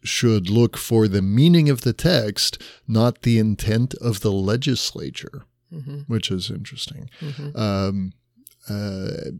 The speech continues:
Speaker 1: Jesus is reinterpreting and filling out Moses' law in this sermon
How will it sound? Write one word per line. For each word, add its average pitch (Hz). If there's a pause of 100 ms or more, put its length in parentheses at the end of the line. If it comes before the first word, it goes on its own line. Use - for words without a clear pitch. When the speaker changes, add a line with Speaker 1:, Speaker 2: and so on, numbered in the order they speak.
(360)
Speaker 1:
Jesus 123
is 110
reinterpreting 117
and 104
filling 127
out 117
Moses' 107
law 98
in 98
this 98
sermon 101